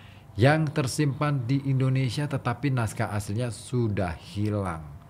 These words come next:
Sementara yang ditulis dalam aksara Jawa tersimpan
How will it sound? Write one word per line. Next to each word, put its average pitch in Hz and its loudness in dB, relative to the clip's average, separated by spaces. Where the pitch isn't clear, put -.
Sementara 98 2
yang 117 4
ditulis 104 0
dalam 92 0
aksara 95 0
Jawa 104 0
tersimpan 95 -2